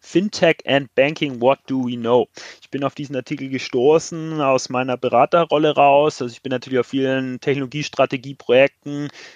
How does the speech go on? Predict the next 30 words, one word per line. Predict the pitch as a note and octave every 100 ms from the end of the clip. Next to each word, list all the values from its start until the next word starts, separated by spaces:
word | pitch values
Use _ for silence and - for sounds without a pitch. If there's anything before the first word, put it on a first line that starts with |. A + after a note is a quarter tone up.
| _
hier | C#3+
in | C3
Zürich | - C#3+ C#3+ C#3+ -
auch | B2
im | C#3 A2+
Bankensektor | A2 B2 - D3+ - D#3+ - D3
unterwegs | C#3+ D3 C3 C3 D3 D3+ -
und | C#3+ B2 B2
da | B2 B2 B2+ B2+
ist | - -
das | C3+ -
quasi | - B2 C3
mein | A#2+ A2 D3
Einmaleins, | - C3 C3 G#2+ G#2 C#3 E3
also | A#2+ A#2 A#2+
Fintech | - C#3+ C#3+ - B2+
im | - A#2+
Bereich | A#2 A2 A2 A2 - _
Banking. | G#2+ C#3+ - F#3 G#3 _ _ - - - - _ -
Ähm, | C3 B2+ C3 C3 B2+
und | E2+ C3 C3
ja, | D#3+ D#3 B2+ B2+
das | A2+ - B2+ C3+ - - - _
Papier, | C3+ - F3
das | D#3 A#2
ich | B2+
euch | A#2+
hier | - B2+
ans | B2 -
Herzen | - B2 A#2 - - B2+ B2